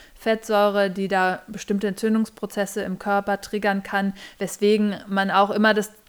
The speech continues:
tierische Protein eher in Maßen aufnehmen sollte. Weil es eben ein komplettes Protein ist, reicht es dann eben auch,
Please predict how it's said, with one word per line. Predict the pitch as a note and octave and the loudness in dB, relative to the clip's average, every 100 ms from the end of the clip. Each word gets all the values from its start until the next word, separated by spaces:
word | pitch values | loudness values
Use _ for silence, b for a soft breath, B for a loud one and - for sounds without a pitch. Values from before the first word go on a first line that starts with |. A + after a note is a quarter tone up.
| - | -2
tierische | A#3 A#3 A3+ A3 | 0 2 -2 -2
Protein | G#3+ G3+ - G#3 | -4 -4 -4 -4
eher | - G3+ G3+ - | 0 2 2 2
in | F#3+ F#3 - | -2 -4 -6
Maßen | F3+ E3+ F3 G3 - F3 - | -6 -2 2 0 -2 -10 -10
aufnehmen | D#3+ D#3+ - E3+ D#3+ D#3+ | -10 -10 -10 -10 -12 -12
sollte. | D#3 D3+ D#3 - E3+ - b b - | -10 -10 -12 -14 -18 -20 b b -14
Weil | F3+ F#3 A3 B3+ | 0 2 4 2
es | C#4+ | -2
eben | - A#3+ B3 B3 | -2 0 2 0
ein | A#3+ G3+ G#3 G#3+ | 0 0 0 -2
komplettes | G#3+ G#3+ G#3+ G#3 G3+ | -2 -2 0 0 -2
Protein | - G3 - - F3+ | -8 -10 -8 -6 -4
ist, | G#3 D4+ - | -2 -2 0
reicht | G3 G#3 G#3+ | 4 4 4
es | A3 - | -6 -6
dann | G#3 | -6
eben | F#3+ G3 F#3+ G3 F#3+ | -2 -4 -2 -2 -4
auch, | - F#3 F#3 F#3+ - | -2 2 2 0 -6